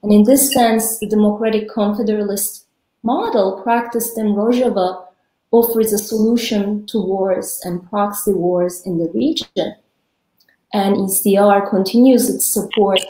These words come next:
of the Rojava Revolution based on feminist, ecological, and democratic confederalist pillars, as well as its continuing work to cultivate solidarity between the leftist, feminist, ecological, and municipalist groups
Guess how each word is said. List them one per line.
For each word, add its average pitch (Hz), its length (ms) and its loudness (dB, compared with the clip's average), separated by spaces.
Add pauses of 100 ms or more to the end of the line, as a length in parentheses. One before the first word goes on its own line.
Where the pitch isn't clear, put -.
(420)
of 262 280 2
the 262 80 6
Rojava 202 480 4
Revolution 180 760 -2
based 214 320 0
on 208 280 0
feminist, 202 640 -2
ecological, 185 800 -4
and 180 160 -6
democratic 175 560 -6
confederalist 175 840 -10
pillars, 320 600 2 (640)
as 262 220 4
well 320 260 6
as 294 220 4
its - 380 -2
continuing 247 680 2
work 226 400 0 (100)
to 220 100 -12
cultivate 220 640 -4
solidarity 208 1120 -2 (300)
between 208 400 0
the 190 80 0
leftist, 202 720 -2
feminist, 202 760 -2
ecological, 196 920 -2
and 175 140 -8
municipalist 180 800 -4
groups 208 600 -4